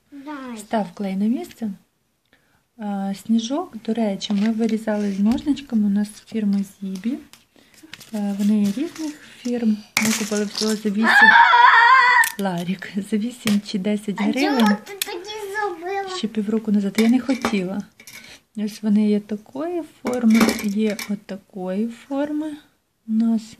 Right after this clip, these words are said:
Speaker 2: і є отакої форми. Ой, ось такої. Так, пуговички давай зробимо фіолетові. Violet color, да?
Speaker 1: Мгм.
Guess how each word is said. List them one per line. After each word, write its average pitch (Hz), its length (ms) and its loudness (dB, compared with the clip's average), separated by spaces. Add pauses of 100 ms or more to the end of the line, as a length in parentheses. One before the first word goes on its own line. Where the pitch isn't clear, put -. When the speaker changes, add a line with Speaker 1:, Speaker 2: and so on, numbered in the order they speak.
(140)
Speaker 2:
і 220 80 -6
є 214 300 0
отакої 226 360 -4 (300)
форми. - 300 -18 (1800)
Ой, 175 260 -12 (260)
ось 180 300 -18
такої. - 280 -20 (2750)
Так, 175 200 -20 (440)
пуговички 208 400 -6
давай 185 180 -8
зробимо 180 420 -8
фіолетові. 208 920 -10 (720)
Violet 180 680 -10 (200)
color, 233 300 -4
да? 285 180 -4 (540)
Speaker 1:
Мгм. 240 340 -20